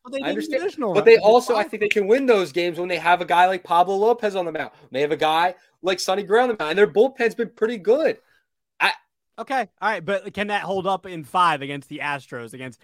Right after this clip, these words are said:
Speaker 1: that
Speaker 2: I think it's
Speaker 1: lineup, though? I
Speaker 2: possible.
Speaker 1: mean, they, hey, hey, the Blue Jays, to me, it was more about the Blue Jays being underachievers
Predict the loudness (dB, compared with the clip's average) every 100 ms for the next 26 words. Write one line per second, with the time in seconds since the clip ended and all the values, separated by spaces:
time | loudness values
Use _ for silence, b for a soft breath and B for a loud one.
0 | _ -4 2 4 2 0 0 0 -2 -2
1 | -2 -4 -6 -6 -8 -6 -4 -4 -8 -8
2 | -6 -6 -4 -6 -6 -6 -2 -4 -2 -4
3 | -6 -6 -6 -6 -6 -8 -10 -8 -8 -8
4 | -10 -14 -14 -16